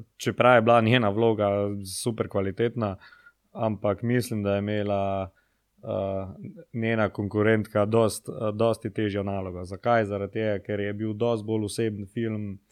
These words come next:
eh, dosti, eh, dosti bolj se je lahko postovetila z, z nekimi težavami, ki pač, eh, pestijo v filmu, medtem ko, medtem ko v Vse posod naenkrat je,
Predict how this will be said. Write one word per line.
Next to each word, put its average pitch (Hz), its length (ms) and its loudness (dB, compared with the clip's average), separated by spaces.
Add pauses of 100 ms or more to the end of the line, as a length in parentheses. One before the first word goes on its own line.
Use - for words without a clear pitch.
(500)
eh, 104 640 0 (480)
dosti, 123 880 0
eh, 107 600 0 (1400)
dosti 123 460 4
bolj 123 200 4
se 120 140 -2
je 110 80 2
lahko 110 320 0
postovetila 110 720 -2
z, 101 100 -4 (500)
z 110 180 -4
nekimi 110 380 -4
težavami, 107 520 0
ki 101 120 -10
pač, 101 240 -6
eh, - 760 -2
pestijo 113 480 0
v 104 120 2
filmu, 120 380 0
medtem 110 320 0
ko, 113 180 2 (380)
medtem 113 420 0
ko 110 140 0
v 107 140 2
Vse 113 200 0
posod 110 300 -2
naenkrat 110 560 0
je, 104 160 4